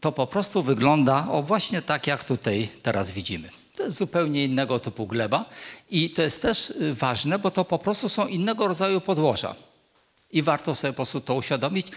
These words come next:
ale dlaczego? War-, znaczy, i co nam ułatwia? To jest to, że spojrzeliśmy z tej innej perspektywy, z perspektywy,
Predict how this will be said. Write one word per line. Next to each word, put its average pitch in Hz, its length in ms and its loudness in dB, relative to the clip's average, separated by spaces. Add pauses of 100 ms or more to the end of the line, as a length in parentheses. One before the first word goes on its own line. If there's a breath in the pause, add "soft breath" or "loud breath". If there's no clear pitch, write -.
(220 loud breath)
ale 143 300 2 (280)
dlaczego? 151 600 2 (320)
War-, 175 400 0
znaczy, 170 240 2
i 165 300 -2
co 180 200 -2
nam 170 200 0
ułatwia? 160 440 0 (200 loud breath)
To - 80 -2
jest - 140 0
to, 226 100 0
że 202 140 0
spojrzeliśmy 143 600 -2
z - 80 -4
tej 139 200 -4
innej 180 200 -6
perspektywy, 156 680 -2 (240 loud breath)
z - 100 -6
perspektywy, 147 760 -2